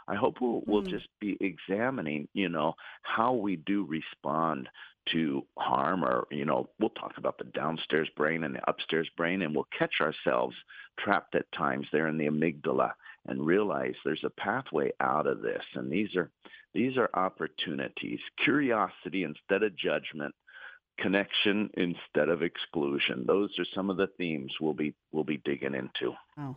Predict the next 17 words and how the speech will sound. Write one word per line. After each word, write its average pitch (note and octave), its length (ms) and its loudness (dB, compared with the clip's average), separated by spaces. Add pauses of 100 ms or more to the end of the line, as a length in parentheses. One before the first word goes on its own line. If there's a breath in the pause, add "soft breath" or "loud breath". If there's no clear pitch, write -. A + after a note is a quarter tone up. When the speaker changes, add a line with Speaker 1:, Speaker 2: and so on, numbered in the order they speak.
(120)
Speaker 2:
thank C#3+ 220 -8
you C3+ 80 -4
for C#3+ 320 -4
that. D3 320 0
Again, C#3+ 240 2 (240 loud breath)
brought C#3 280 -6
to D#3 200 0
us C#3+ 180 -2
by D3 260 0
the C#3 100 -2
Center D#3 360 2
for D3+ 160 0
Holocaust D3 640 0
and C3+ 100 0
Genocide C#3 540 0
Studies, C#3+ 460 0
Muskegon, C#3+ 500 0